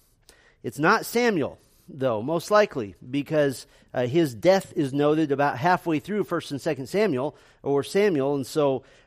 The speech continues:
uh, certainly he could write prophetically about all the things that are going to happen. We could make that case maybe for Moses in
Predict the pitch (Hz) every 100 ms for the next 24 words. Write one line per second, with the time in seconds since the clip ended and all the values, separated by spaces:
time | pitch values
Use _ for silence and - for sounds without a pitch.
0 | - 131 127 131 - 214 208 180 139 131
1 | 127 151 123 151 175 - 143 - 143 185
2 | - 240 240 - _ - 127 147 147 151
3 | 151 147 160 147 139 127 135 135 123 139
4 | 147 131 117 - _ _ _ _ 156 135
5 | 165 - 156 113 - 131 151 170 160 160
6 | - 170 165 - 151 160 165 - 135 117
7 | 113 147 180 208 208 - - _ - 143
8 | 131 127